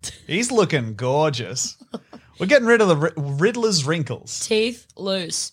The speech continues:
Speaker 2: Not falling out, but not
Speaker 1: Just
Speaker 2: comfortable.
Speaker 1: Whenever he runs, you can see them wibbling side to side.
Speaker 2: Mm, no. His teeth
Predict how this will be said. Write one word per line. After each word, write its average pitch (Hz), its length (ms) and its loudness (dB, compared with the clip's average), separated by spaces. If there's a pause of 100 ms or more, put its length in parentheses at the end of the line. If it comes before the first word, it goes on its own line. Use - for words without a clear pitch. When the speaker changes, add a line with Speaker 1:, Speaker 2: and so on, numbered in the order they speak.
Speaker 2:
Not 220 220 -4
falling 277 380 -2
out, 240 360 4 (220)
but 185 180 -4
not 226 240 2
Speaker 1:
Just 247 100 -8
Speaker 2:
comfortable. 190 720 -4
Speaker 1:
Whenever 175 320 4
he 190 80 6
runs, 151 400 4
you 131 60 0
can 143 100 -2
see 160 200 4
them 147 200 0
wibbling 139 400 -2
side 143 320 0
to 156 80 -2
side. 117 500 0 (360)
Speaker 2:
Mm, 165 1160 -16
no. 160 340 -10
His - 160 -4
teeth 190 420 0